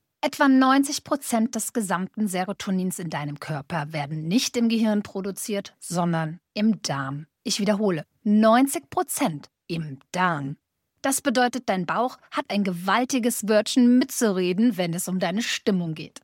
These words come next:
In deinem Darm leben nämlich Milliarden von kleinen Helfern, deine Mikrobiota,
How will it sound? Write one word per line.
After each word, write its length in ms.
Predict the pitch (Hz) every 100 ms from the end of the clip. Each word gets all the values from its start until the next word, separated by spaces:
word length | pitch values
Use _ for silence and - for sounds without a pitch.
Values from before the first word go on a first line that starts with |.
| _
In 140 | 285
deinem 260 | 269 233 233
Darm 320 | 262 269 208
leben 240 | 190 185 196
nämlich 340 | 202 214 -
Milliarden 800 | 254 254 233 240 - - 277 277
von 240 | - 262
kleinen 320 | 262 220 202 240
Helfern, 540 | 220 202 - 214 214
deine 280 | 170 180 180
Mikrobiota, 880 | 220 302 - 226 214 208 208 220